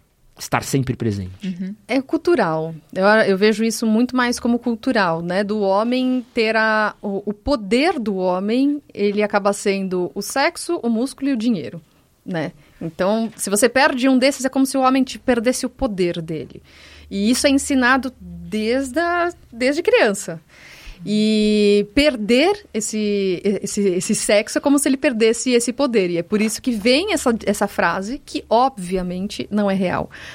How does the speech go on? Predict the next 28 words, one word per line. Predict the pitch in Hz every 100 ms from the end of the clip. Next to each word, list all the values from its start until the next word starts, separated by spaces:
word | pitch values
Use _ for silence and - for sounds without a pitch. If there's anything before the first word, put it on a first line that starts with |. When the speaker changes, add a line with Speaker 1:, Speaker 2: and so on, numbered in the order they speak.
| -
Speaker 3:
né? | 175 165 165
E | 202
isso | 240 -
que |
eu | 202
falei, | 208 208 208
que |
o | 214
poder | - 196 202 214
do | 190
homem | 202 202
tem | 208 202
esses | 202 196
três, | 208 208 - -
também | 320 277 185 180 226 254
não | 208 180
é | 175
real. | 170 190 151 - - - -
Mas | 185
isso | 180
que | 202
é, | 196 - - 185
que | -
é | 208
colocado | 214 220 214 196
na | 202
cabeça | 196 190 180
dele. | 180 156 -